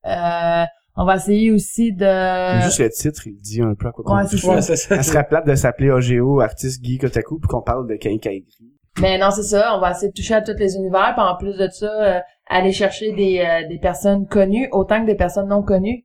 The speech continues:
Speaker 1: qu'on peut, euh,
Speaker 3: Ouais, non,
Speaker 1: apporter
Speaker 3: c'est ça.
Speaker 1: sur la, la,
Speaker 2: Ben, tant
Speaker 1: la
Speaker 2: qu'il y a quelque chose à
Speaker 1: scène
Speaker 2: dire,
Speaker 1: contemporaine.
Speaker 2: euh, sur un bon sujet, puis il va pouvoir, euh, renseigner
Speaker 3: Exactement.
Speaker 2: sur des trucs, euh, intéressants, genre, euh, des gens qui font du cosplay, euh, à travers le monde, ou
Speaker 1: C'est
Speaker 2: des
Speaker 1: ça.
Speaker 2: trucs comme ça, qui ont des expériences à raconter.
Speaker 3: Si on peut avoir du monde qui font du e-sport, si on peut avoir,
Speaker 2: Ouais.
Speaker 3: tu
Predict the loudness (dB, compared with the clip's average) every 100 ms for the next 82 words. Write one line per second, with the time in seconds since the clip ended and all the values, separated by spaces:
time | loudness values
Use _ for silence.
0 | _ -4 -4 0 2 2 2 2 2 0
1 | -2 _ _ -12 -2 2 4 2 0 0
2 | 2 0 0 0 2 2 4 4 2 2
3 | 0 2 0 2 2 4 4 4 2 4
4 | 4 4 2 0 -2 -4 -2 -2 -2 2
5 | 2 2 0 -2 -2 0 -2 -2 -4 -8
6 | -8 -2 2 4 6 6 4 2 0 -4
7 | -4 -6 -6 -8 -6 -4 -4 -6 -10 -14
8 | -16 -18 _ -6 0 2 2 0 -2 -4
9 | -2 0 0 2 4 2 -2 -4 0 2
10 | 2 0 0 0 -2 -4 2 4 6 4
11 | 2 -2 -4 -4 -8 -18 _ _ -18 -14
12 | -6 -4 -2 0 0 -2 -6 -8 -8 -20
13 | _ -4 0 0 0 -2 -6 -8 -10 -8
14 | -8 -8 -4 2 2 2 0 -2 2 2
15 | 2 0